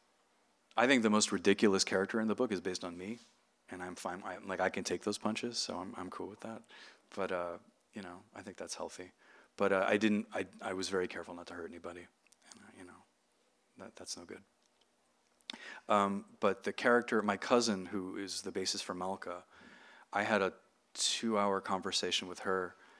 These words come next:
as I started, once I had figured out that I, I thought she was the main character of the book. <clears throat> I wanted her, I wanted her to give me carte blanche, and she did. She was super cool about it. She was just excited to, like,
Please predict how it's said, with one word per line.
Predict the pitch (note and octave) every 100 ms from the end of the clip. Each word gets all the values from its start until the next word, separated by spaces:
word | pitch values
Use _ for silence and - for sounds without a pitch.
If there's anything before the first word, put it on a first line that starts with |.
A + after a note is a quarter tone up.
| - _ _ -
as | F#2+ F#2+
I |
started, | F2+ - F#2+ F#2 F#2 -
once | A2 A#2 A#2
I |
had | G#2+
figured | - G2+ G2
out | G2 -
that | F#2
I, | F#2 G2+
I |
thought | F#2+ F#2 F2+
she | - F#2
was | F2
the | -
main | F2+ F2
character | F2+ F2+ E2+
of | E2+
the |
book. | F2 F2 - - - - - _ _ _ _ -
<clears throat> | F#3 A#2 F#2+ -
I | G2+
wanted | G2 F#2+ F#2
her, | F2+ F#2+ F#2 F2+ _ _ _ _ _
I | G#2
wanted | G#2 G#2 F#2+
her | G2
to | F#2
give | F#2 F2+
me | F2
carte | - E2+ E2
blanche, | F2 E2+ - - _ _ _ _ _
and | F#2
she | -
did. | G#2+ A2 -
She | F#2+
was | -
super | A2 G#2
cool | - F#2
about | F2+ E2+
it. | F2 - _
She | - G2
was | F#2
just | -
excited | - - F2 F2 F2 -
to, | -
like, | F2 F2